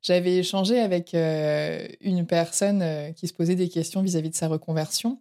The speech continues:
Et du coup, j'ai essayé de l'aider dans cette démarche-là. Puis elle me disait, « Ah, par contre, l'entrepreneuriat, euh, non, je veux forcément du salariat parce que, euh, c'est pas fait pour moi, je suis pas assez disciplinée, et cetera. »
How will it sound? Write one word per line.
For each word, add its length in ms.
Et 220
du 120
coup, 140
j'ai 80
essayé 300
de 80
l'aider 180
dans 140
cette 180
démarche-là. 600
Puis 180
elle 80
me 60
disait, « 280
Ah, 100
par 220
contre, 160
l'entrepreneuriat, 920
euh, 160
non, 220
je 100
veux 60
forcément 540
du 140
salariat 540
parce 240
que, 120
euh, 200
c'est 160
pas 160
fait 140
pour 200
moi, 380
je 80
suis 120
pas 100
assez 180
disciplinée, 540
et 20
cetera. » 420